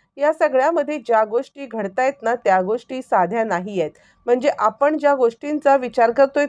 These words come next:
तशा नाही आहेत. नानांच्या गायब होण्यामागे सयाजीराव आणि ऐश्वर्या यांचा हात आहे, पण मला नाही वाटत की त्यांनी हा डाव आहे ना इथल्या इथे गावात केला असेल, कारण ऋषिकेश आणि, अ, सौमित्र भाऊजी यांनी गावातील लोकांना या सगळ्यामध्ये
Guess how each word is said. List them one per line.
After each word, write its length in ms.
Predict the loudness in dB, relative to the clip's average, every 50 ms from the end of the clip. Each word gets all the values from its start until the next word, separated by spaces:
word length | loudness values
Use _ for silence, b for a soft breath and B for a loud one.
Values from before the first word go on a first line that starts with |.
| 2
तशा 240 | 0 0 2 0 0
नाही 280 | 2 2 0 0 0 0
आहेत. 100 | -2 -2 -4 b b b b b b
नानांच्या 560 | -2 0 2 2 2 0 0 0 0 0 0
गायब 380 | 2 2 2 2 2 0 -2 -4
होण्यामागे 540 | -6 -4 -4 -2 -2 -2 -2 -2 0 -2 -2
सयाजीराव 680 | 2 2 2 4 4 2 0 2 2 4 4 4 2 0
आणि 280 | -2 -4 -4 -4 -4 -8 b b b b b
ऐश्वर्या 520 | -2 -2 0 2 4 2 4 4 2 0 -2 b b b -4
यांचा 420 | 0 2 2 2 0 0 0 0 2
हात 260 | 2 0 -2 0 0
आहे, 200 | -2 -2 -2 -6
पण 200 | -4 -4 -4 -4
मला 300 | -2 0 0 2 2 2
नाही 200 | 0 0 0 0
वाटत 360 | 0 0 0 2 0 -2 -2 -2 -8
की 100 | -16 -10
त्यांनी 420 | -4 -2 -2 -2 -2 -4 -6 -6
हा 200 | -4 -2 -2 -2 -2
डाव 340 | -2 0 2 2 2 2
आहे 100 | 0 -2
ना 180 | -4 -4 -4 -4 -4 b b b b b
इथल्या 380 | -12 -12 -12 -10 -4 2 4 4
इथे 300 | 4 2 -2 -8 -10 -10
गावात 400 | -4 0 2 2 2 2 2 0 -2 _ -6
केला 180 | -4 -2 0
असेल, 280 | -2 -2 -4 -8 -8 -4
कारण 300 | 0 0 0 0 0 -2
ऋषिकेश 520 | -4 -6 -6 -8 -8 -2 0 0 0 0 -2 -4
आणि, 260 | 0 2 2 2 2 0 b b b b b
अ, 260 | b 2 2 4 2 2 2 2
सौमित्र 420 | 2 2 2 0 -2 -2 -2 0
भाऊजी 340 | 2 2 2 0 0 -4 -4
यांनी 240 | -4 -4 -4 -6 -6
गावातील 600 | 0 2 2 2 2 2 0 0 -2 -6 -10 -8
लोकांना 540 | -6 -6 -6 -4 -2 0 0 0 0 -2 -2
या 200 | 0 2 0 0
सगळ्यामध्ये 580 | 0 0 0 2 4 2 2 2 -2 -2 -4